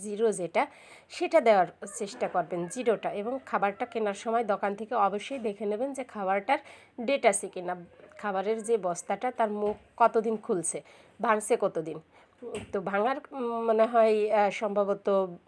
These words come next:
এ, বাইশ দিন বা চব্বিশ দিন পর্যন্ত হয়তো বা, আহ, সময় থাকে, ভালো থাকে। তো এটা কিন্তু আপনারা অবশ্যই, আহ, দেখে নেবেন।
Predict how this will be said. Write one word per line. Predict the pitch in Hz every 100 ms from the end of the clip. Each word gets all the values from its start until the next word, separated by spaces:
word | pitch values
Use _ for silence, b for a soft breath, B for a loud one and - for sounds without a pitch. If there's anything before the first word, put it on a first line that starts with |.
| _
এ, | - 202
বাইশ | 175 190 196
দিন | 180 202 202
বা | 196
চব্বিশ | 208 180 185 175
দিন | 196
পর্যন্ত | 202 214 170 185 180
হয়তো | 190 180 175 202
বা, | 190 233 B B B -
আহ, | 202 180 170 175 - - -
সময় | - 214 208
থাকে, | - 202 175 165 _ _ _ _ _ _ - - 233 214
ভালো | 208 208
থাকে। | 202 180 170 B B B B -
তো |
এটা | 262 285 285 294
কিন্তু | 302 262
আপনারা | 254 247 233 254
অবশ্যই, | 202 - 233 226
আহ, | - 214 196 175
দেখে | 196 220
নেবেন। | 190 180 170